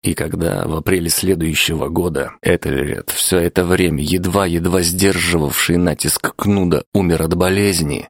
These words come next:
бремя противостояния неуемным аппетитам викингов легло на плечи его сына, наследника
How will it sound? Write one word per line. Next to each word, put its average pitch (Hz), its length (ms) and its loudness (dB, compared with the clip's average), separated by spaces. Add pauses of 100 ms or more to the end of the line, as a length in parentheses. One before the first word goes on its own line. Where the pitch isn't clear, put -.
бремя 92 460 2
противостояния 87 1200 0
неуемным 95 760 2
аппетитам 87 560 -2
викингов 80 760 -2
легло 113 400 2
на 107 140 2
плечи 101 400 0
его 92 300 0
сына, - 560 -2
наследника 101 840 0